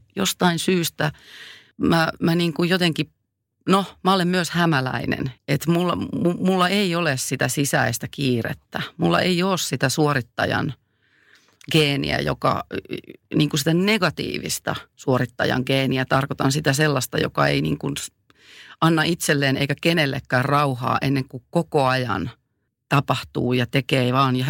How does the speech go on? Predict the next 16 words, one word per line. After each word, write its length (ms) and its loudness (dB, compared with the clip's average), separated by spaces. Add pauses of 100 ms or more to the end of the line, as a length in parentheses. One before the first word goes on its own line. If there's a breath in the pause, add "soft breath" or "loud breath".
(220)
niin 120 0
kuin 120 -2 (300)
jotakin. 640 -2 (720 loud breath)
Että 260 0
mä 100 2
oon 120 2
aina 260 0
osannut 600 -2 (160)
ja 100 2
halunnut 640 0 (580)
vaan 240 0
olla 480 -2 (280)
ja 180 0 (300)
niin 200 0
kuin 100 -8
tavallaan 440 2